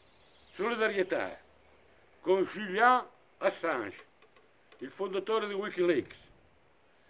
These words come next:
che ha denunciato gli errori di guerra dell'Occidente in Iraq e in Afghanistan. Oggi, se viene estradato dall'Inghilterra, dove è recluso,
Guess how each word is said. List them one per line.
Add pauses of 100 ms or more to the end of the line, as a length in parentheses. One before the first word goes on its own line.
(280)
che
ha
denunciato (180)
gli
errori
di
guerra
dell'Occidente (320)
in
Iraq (380)
e
in
Afghanistan. (500)
Oggi, (320)
se
viene
estradato
dall'Inghilterra,
dove
è
recluso,